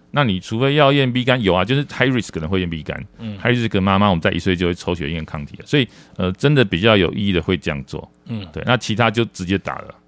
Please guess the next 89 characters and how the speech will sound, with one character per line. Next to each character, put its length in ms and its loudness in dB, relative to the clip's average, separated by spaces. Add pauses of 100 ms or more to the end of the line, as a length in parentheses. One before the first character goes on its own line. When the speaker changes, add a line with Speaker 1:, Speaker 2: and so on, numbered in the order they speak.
Speaker 2:
嗯。 340 -10
Speaker 1:
对。 160 -12 (200)
啊， 80 0
水 180 2
痘 160 6
你 80 2
说 180 4
要 60 6
不 80 2
要 80 6
抽 220 2
抗 180 0
体 100 0
再 140 4
来 80 4
打？ 220 -4 (320)
因 80 -2
为 60 4
你 100 4
抽 260 -2
血 260 -2 (200)
也 120 -10
是 240 -6
一 80 -6
针， 200 -4
那 80 -2
打 220 -6
也 140 -6
是 160 -8
一 60 -4
针， 160 -6
就， 80 -4 (100)
就 140 -10
直 140 -14
接 120 -6
打 200 -8
了， 80 -14
还 80 -2
比 100 0
较， 60 4
Speaker 2:
所 100 -12
以 40 -14 (100)
那 40 -12
Speaker 1:
可 120 -2
能 60 6
还 60 4
比 60 4
较 80 6
便 180 0
宜。 120 -2
Speaker 2:
那 40 -2
就 140 -4
是 160 -8
四 160 -12
到 160 -2
六 180 -4
岁 200 -8
的 120 -12
那 120 -12
一 100 -12
剂 240 -14
嘛。 160 -20
Speaker 1:
对， 220 4 (120)
对， 140 -6
Speaker 2:
对， 120 -6
对， 160 -10
Speaker 1:
对。 100 -8
Speaker 2:
对， 160 -12
就 120 -10
是 140 -8
直 180 -12
接 140 -10
在 160 -12
追 240 -16
了。 60 -18
Speaker 1:
就 100 -2
直 100 -6
接 120 -2
打 160 -8
了， 160 -14 (120)
就 120 0
跟， 100 4
Speaker 2:
嗯。 60 -2 (200)
Speaker 1:
就 80 -8
跟 160 -2
B 120 -2
肝 200 0
说 160 0
大， 240 -4